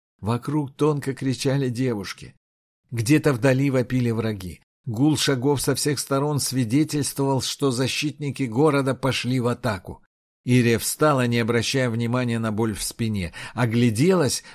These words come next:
подняв дрожащую руку с разрубающим черепа. Горящие каменные шары проредили в стене щитов ужасные проходы и скатились вниз по склону. Около десятка девушек лежали на улице.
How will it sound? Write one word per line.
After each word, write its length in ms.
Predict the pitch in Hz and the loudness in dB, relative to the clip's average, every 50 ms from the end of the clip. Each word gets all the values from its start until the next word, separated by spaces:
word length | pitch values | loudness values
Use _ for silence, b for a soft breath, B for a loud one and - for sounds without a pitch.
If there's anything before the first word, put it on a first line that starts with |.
| B | B
подняв 440 | - 123 120 101 101 117 131 135 113 | -2 -2 0 0 0 0 0 0 0
дрожащую 680 | 98 120 110 113 98 107 123 120 117 - - 117 110 110 | 0 0 0 0 2 2 2 0 0 -2 -2 -2 0 2
руку 300 | 120 143 131 - 120 107 | 2 0 0 0 -4 -4
с 100 | - - | -2 -2
разрубающим 1000 | 110 107 101 92 110 101 104 98 90 107 104 104 104 95 - - - 101 98 87 | -2 -2 -2 -2 -2 -2 -2 -2 0 0 0 0 0 -2 -2 -4 -4 -6 -6 -6
черепа. 560 | - - 101 92 95 - - - 90 - - _ _ _ _ _ _ _ _ _ _ _ _ - | -6 -6 -6 -6 -6 -6 -8 -8 -8 -8 -10 _ _ _ _ _ _ _ _ _ _ _ _ -4
Горящие 600 | 95 107 104 107 117 117 110 - - 107 104 98 | -2 0 2 2 2 2 0 0 -2 -4 -4 -4
каменные 520 | - 120 117 120 117 110 110 110 107 101 | -2 -2 -2 0 0 -2 -2 -2 -2 -2
шары 400 | - - 110 101 110 123 135 120 | -2 -2 -2 -2 -2 -2 -2 -4
проредили 720 | - - 104 110 107 107 113 110 104 110 135 131 120 117 107 | -4 -4 -2 -2 0 0 -2 -2 0 0 0 0 0 -2 -4
в 40 | |
стене 380 | - - - 117 117 120 120 117 | -6 -8 -8 -6 -4 -4 -4 -4
щитов 540 | 107 - - 127 117 - 135 127 120 - 135 | -4 -4 -4 -6 -4 -4 -4 -4 -2 -2 -2
ужасные 600 | 135 107 110 127 127 123 - - 131 123 123 120 | -2 -2 0 0 -2 -2 -2 -4 -4 -4 -4 -4
проходы 600 | - 127 120 120 - - 156 151 131 107 98 90 - _ _ _ _ - | -4 -4 -4 -4 -4 -4 -4 -2 -2 -2 -4 -8 -10 _ _ _ _ -4
и 100 | 151 151 | -2 -2
скатились 720 | - - - 127 117 107 - 139 139 127 123 110 - - | -2 -2 -2 -2 -2 -2 0 0 0 0 0 -2 -4 -6
вниз 300 | 104 101 113 123 113 - | -6 -4 -2 -2 -4 -4
по 160 | - 113 107 | -4 -6 -6
склону. 580 | - - - 101 104 107 98 92 87 87 85 _ _ _ _ _ _ _ _ _ - | -6 -6 -6 -6 -6 -6 -6 -6 -10 -14 -18 _ _ _ _ _ _ _ _ _ -2
Около 400 | - 147 147 - 156 156 156 156 | 2 2 2 4 4 4 4 4
десятка 580 | 143 151 165 139 - 151 131 117 - - 131 | 2 2 0 0 2 0 0 0 -2 -4 -4
девушек 560 | 120 113 135 160 156 143 127 - - 110 - - | -2 0 0 0 0 0 -2 -2 -6 -6 -4 -4
лежали 420 | 123 123 107 110 123 123 120 117 | -4 -2 -2 -2 -2 -2 -2 -2
на 200 | 110 117 113 110 | -2 -2 -2 -4
улице. 480 | 107 101 92 90 87 - - - 90 | -4 -6 -6 -8 -10 -10 -12 -12 -12